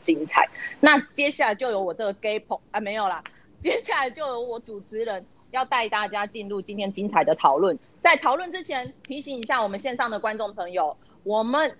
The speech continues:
在讨论题目之后呢，都会开放给线上朋友Q A的时间，所以可以把你们想要问的问题，哎，打在留言上面，我们的小编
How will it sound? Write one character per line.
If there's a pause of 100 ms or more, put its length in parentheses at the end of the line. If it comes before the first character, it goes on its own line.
(100)
在 (220)
讨
论
题
目
之
后
呢，
都
会
开
放
给
线
上
朋
友 (240)
Q
A
的
时
间，
所
以
可
以
把 (240)
你
们
想
要
问
的
问
题，
哎，
打
在
留
言
上
面，
我
们
的
小
编